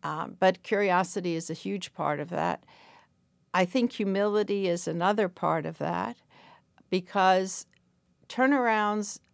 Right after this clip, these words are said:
uh, and maybe it's another myth of turnarounds, that the s-, C E O, whoever comes in, the chief restructuring officer, has to have all the answers. The reality is that person should be a catalyst,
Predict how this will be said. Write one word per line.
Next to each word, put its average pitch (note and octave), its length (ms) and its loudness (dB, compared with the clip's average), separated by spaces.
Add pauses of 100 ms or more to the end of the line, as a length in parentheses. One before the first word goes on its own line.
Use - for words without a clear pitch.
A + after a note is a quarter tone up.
(140)
uh, F3+ 220 -4
and F#3+ 120 -2
maybe G#3 340 2
it's G3 160 -2
another F3+ 300 0
myth G3 340 0
of G3+ 140 -4
turnarounds, D#3+ 760 -4
that E3 200 6 (200)
the F#3 160 -2
s-, E3+ 160 -4 (140)
C G#3 420 -2
E F3+ 60 6
O, F3+ 200 8
whoever F3+ 320 2
comes F3+ 340 -4
in, F3+ 340 -2
the E3+ 80 -6
chief G3 280 -6
restructuring F3 600 0
officer, E3+ 520 -2 (480)
has F3+ 220 2
to G3 80 -2
have F3 180 0
all E3 180 4
the F3 220 -2
answers. G3 600 -4 (520)
The G3 140 -6
reality C4 640 2
is A3+ 280 2 (120)
that A3 260 -2
person A3+ 340 0
should G3 240 -8
be F#3+ 120 0
a F3 60 0
catalyst, - 840 -2